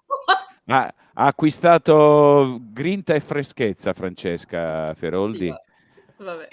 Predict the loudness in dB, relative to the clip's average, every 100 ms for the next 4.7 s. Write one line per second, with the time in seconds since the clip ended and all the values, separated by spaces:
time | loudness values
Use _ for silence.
0 | _ -4 4 4 4 4 2 4 2 0
1 | 2 4 4 4 2 4 4 4 0 -2
2 | 0 0 0 -2 0 0 -2 -8 -6 -6
3 | -4 -4 -4 -8 -10 -10 -8 -4 -2 0
4 | 0 -2 -2 -4 -4 -4 -6